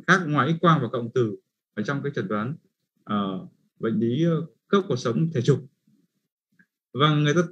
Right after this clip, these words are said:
thấy rằng là chụp khớp cùng chậu, người ta khuyến nghị rằng là chụp khớp cùng chậu của, ờ, chụp cộng từ cột sống ấy, thì không có cái vai trò quan trọng hơn là khớp cùng chậu, ờ, chụp cộng từ khớp cùng chậu đơn thuần trong chẩn đoán bệnh lý khớp cột sống, tức là người ta không khuyến, khuyến nghị là, là chụp,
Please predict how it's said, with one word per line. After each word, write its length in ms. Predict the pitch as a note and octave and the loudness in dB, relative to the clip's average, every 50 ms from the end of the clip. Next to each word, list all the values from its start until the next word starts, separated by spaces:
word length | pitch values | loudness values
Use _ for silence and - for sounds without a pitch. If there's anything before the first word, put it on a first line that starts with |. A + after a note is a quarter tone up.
| - - | 6 8
thấy 120 | E3 F3 | 8 10
rằng 220 | G3+ F#3+ F3 D#3+ | 10 8 6 6
là 60 | - - | 4 4
chụp 160 | - C#3+ - - | 0 -2 2 2
khớp 140 | G#3 G#3+ - | 2 2 2
cùng 260 | - D#3+ C3+ B2+ B2 | 2 0 0 0 -2
chậu, 320 | A#2+ E3 C#3+ G#2 F#2+ F#2+ - - | 0 0 0 0 -2 -4 -4 -4
người 180 | B2 C3+ C3+ | -2 0 4
ta 100 | E3 E3 E3 | 6 8 10
khuyến 140 | F3+ F#3+ | 10 10
nghị 160 | G#3+ A3 F#3 D#3+ | 10 8 6 2
rằng 220 | D3+ C#3 B2+ A#2+ | 0 -2 -2 -2
là 100 | A#2 A#2 - | -6 -6 -6
chụp 120 | - C3 B2 | -10 -8 -4
khớp 80 | G3+ G#3 | -2 0
cùng 100 | F#3 D#3+ | 0 0
chậu 180 | D#3+ E3 - - | 0 -2 -4 -2
của, 260 | A2+ A2+ G#2+ F#2+ - _ _ _ _ _ _ _ _ - | -4 -4 -4 -4 -8 _ _ _ _ _ _ _ _ 2
ờ, 180 | A#2+ B2+ B2 - | 2 2 2 2
chụp 120 | D3 C3 | 0 0
cộng 160 | D#3 D3 C#3+ - | 0 0 2 4
từ 280 | C#3 C3 B2+ A#2+ A2 A2+ | 6 6 6 6 4 4
cột 140 | - B2 A#2 | 0 0 2
sống 320 | - D3 C3+ C3 E3+ A3 D#4+ | 4 4 4 4 2 2 0
ấy, 100 | D#4 - - | -2 -4 -4
thì 100 | C3+ B2+ | -4 0
không 320 | D3 F3 F3 E3 D#3 D#3 | 0 0 0 0 -2 -2
có 200 | - C#3 C3+ C#3+ D#3+ | -4 -6 -6 -2 0
cái 100 | F3 E3 | 2 2
vai 100 | D#3 C#3 | 2 0
trò 200 | - C#3+ B2+ A2+ - | 0 -2 -4 -4 -4
quan 120 | C3 C3+ | -6 -6
trọng 160 | - - - | -6 -6 0
hơn 280 | C3+ D#3+ E3+ E3 E3 E3 - _ _ _ _ _ - | 6 6 8 8 6 4 -2 _ _ _ _ _ -8
là 380 | A2+ A#2 A#2+ A#2 A#2 G#2+ A2 - | -6 -4 -2 -2 -2 -2 -2 -2
khớp 100 | E3+ E3 - | -4 -4 -2
cùng 160 | C3 B2 B2 | -4 -6 -6
chậu, 240 | - - - - G#2+ | -6 -8 -8 -4 -2
ờ, 140 | G#2+ G#2 | -2 -4
chụp 120 | G#2+ - _ - | -4 -6 _ -4
cộng 120 | G#2+ G#2+ | -4 -2
từ 120 | A2+ A2 - | -2 -2 -2
khớp 80 | E3 D#3+ | -2 -2
cùng 80 | - | -2
chậu 80 | - - | -2 -2
đơn 160 | - D3 C#3+ | -2 0 2
thuần 220 | D3+ D3 C3 A#2 G2 _ _ _ _ _ _ _ - | 2 2 0 0 -2 _ _ _ _ _ _ _ -10
trong 120 | - - - - | -8 -8 -4 -2
chẩn 120 | G#2 G#2 | 0 2
đoán 300 | G#2+ G#2+ G#2+ A#2+ D3 D3+ | 2 2 0 0 -2 -4
bệnh 160 | - - A#2 | -4 -4 -4
lý 80 | A#2 B2+ E3+ | -4 -2 -2
khớp 80 | E3+ | -2
cột 120 | F3 B2+ - | -2 -2 -2
sống, 160 | B2+ B2 B2+ | -2 -2 0
tức 100 | G#3+ G3+ | 2 4
là 100 | F#3+ E3 | 4 6
người 120 | C#3 B2+ B2 | 4 4 2
ta 60 | C#3 | 2
không 240 | - F3+ E3+ E3 E3 | 4 4 4 6 6
khuyến, 140 | F3 D#3+ | 4 4
khuyến 160 | E3 C#3+ D#3 F#3+ | 4 4 4 6
nghị 220 | G#3+ G3 - - _ _ _ _ _ - | 4 4 0 -4 _ _ _ _ _ -10
là, 100 | A2+ A#2 | -6 -2
là 180 | A#2 A2+ A#2 A2+ | -2 -2 -2 -2
chụp, 160 | - C3+ A#2 | -2 -2 -2